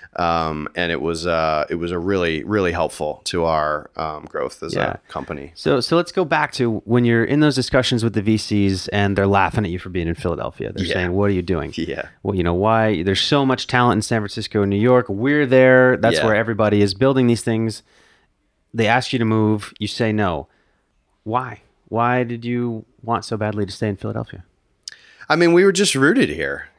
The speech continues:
Speaker 1: You know, I mean, we were rooted here. We had a team here. We're gonna move twenty people across the country.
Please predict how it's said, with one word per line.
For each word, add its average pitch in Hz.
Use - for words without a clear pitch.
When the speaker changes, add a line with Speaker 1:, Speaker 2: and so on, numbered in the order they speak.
Speaker 1:
You 87
know, 98
I 123
mean, 90
we 95
were 104
rooted 123
here. 85
We 87
had 92
a 98
team 95
here. 101
We're 98
gonna 90
move 82
twenty 82
people 82
across 82
the 80
country. 76